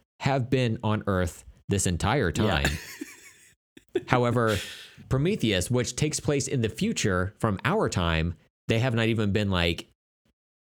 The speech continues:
Speaker 1: you don't even get to see a proper xenomorph until Covenant,
Speaker 2: Yeah,
Speaker 1: which
Speaker 2: right.
Speaker 1: happens after that. So it's like, obviously the timeline's fucked up. So we can just assume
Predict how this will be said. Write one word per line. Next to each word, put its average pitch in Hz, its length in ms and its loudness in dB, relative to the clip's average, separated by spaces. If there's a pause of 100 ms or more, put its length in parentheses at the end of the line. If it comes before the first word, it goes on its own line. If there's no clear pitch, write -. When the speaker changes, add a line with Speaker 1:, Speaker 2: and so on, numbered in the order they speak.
(180)
Speaker 1:
you 135 100 2
don't 233 100 0
even 170 200 2
get 160 160 0
to 123 80 0
see 143 260 0
a 107 60 0
proper 117 300 0
xenomorph 92 480 0
until 92 280 0
Covenant, 85 480 0
Speaker 2:
Yeah, 123 160 2
Speaker 1:
which 98 100 2
Speaker 2:
right. 95 100 2
Speaker 1:
happens 92 240 0
after 104 300 0
that. 85 280 0
So 110 220 2
it's 107 140 0
like, 98 260 0 (160)
obviously 123 360 0
the 90 120 -2
timeline's 98 440 0
fucked 85 300 -2
up. 85 300 0 (140)
So 90 240 0
we 90 100 0
can 98 100 -2
just 90 180 -2
assume 82 400 0